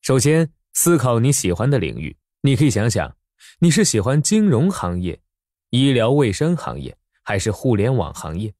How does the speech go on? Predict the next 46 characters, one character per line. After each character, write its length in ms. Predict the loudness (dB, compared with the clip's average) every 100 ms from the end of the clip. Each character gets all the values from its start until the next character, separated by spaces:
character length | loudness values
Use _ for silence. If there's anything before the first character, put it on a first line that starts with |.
| _
教 300 | -2 0 2
育 80 | 0
行 240 | -4 -6
业 120 | -4
等？ 160 | -6 -10 -20 _ _ _ _ _ -20 _
你 120 | 0
还 260 | 2 2 2
可 120 | 2
以 80 | 0
想 200 | 0 -2
想， 280 | -2 -4 -8 -16 -8
你 140 | 0 2
是 120 | 2
喜 140 | 0
欢 200 | -2 -2
做 140 | 0 0
销 300 | 0 0 0
售、 320 | 0 -2 -2 _
市 260 | -2 0
场， 320 | 0 -2 -8 -8 _ _
还 240 | -6 -4
是 160 | -2 -2
技 200 | 0 -2
术、 280 | -2 -8 -10
后 260 | _ 0 2
勤 300 | 2 -4 -4
等。 160 | -6 -10 _ _ _ _ _ _ _ -2
除 160 | 0
此 140 | 2 2
之 80 |
外， 240 | 2 0 -4 -14 -10
一 160 | 0 2
些 160 | 4 4
能 240 | 2 2
够 160 | 2 2
解 300 | 0 0 0
决 180 | -2
现 400 | -2 0 0 0
实 160 | 0 -2
社 240 | 0 0
会 120 | 2 2
问 260 | 2 2
题 120 | 0
的 120 | -4 -4
领 220 | -4 -6
域， 160 | -8